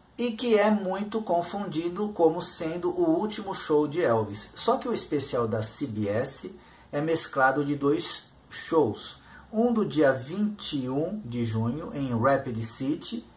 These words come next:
e outro em dezenove de junho, em Omaha. Esses dois shows foram gravados na íntegra e a edição final para o, o especial de televisão é extraída desses dois shows.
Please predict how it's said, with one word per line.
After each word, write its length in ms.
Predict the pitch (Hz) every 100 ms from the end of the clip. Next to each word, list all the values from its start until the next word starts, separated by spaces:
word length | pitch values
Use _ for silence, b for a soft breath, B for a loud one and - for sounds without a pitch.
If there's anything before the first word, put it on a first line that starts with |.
| b b b b b -
e 100 | 196
outro 360 | 175 180 208
em 80 | 202
dezenove 500 | 160 156 156 135 -
de 160 | 143 170
junho, 560 | 139 156 170 185 233 - _ -
em 160 | 139
Omaha. 680 | 151 160 135 135 113 107 - - B B B B
Esses 400 | 190 214 220 151
dois 680 | 143 175 214 214 - - - _ _ _ _ -
shows 480 | - 143 135 156
foram 320 | - 143 135 127
gravados 640 | 123 117 117 107 107 - 131
na 240 | 135 135
íntegra 680 | 123 139 - 180 190 208 B B B
e 120 | - 185
a 120 | 202
edição 800 | 220 190 185 - - 143 175 208 - _ -
final 800 | - - 175 143 117 123 147 - - b b _ _ _ _ _
para 300 | 180 185 180
o, 240 | 160 - -
o 80 | 147
especial 500 | 139 - 139 - 123
de 80 | 123
televisão 540 | 151 147 143 175 180
é 160 | 185 196
extraída 600 | 196 - 156 139 156 151
desses 360 | 151 - 143
dois 200 | 143 160
shows. 520 | - 113 95 - -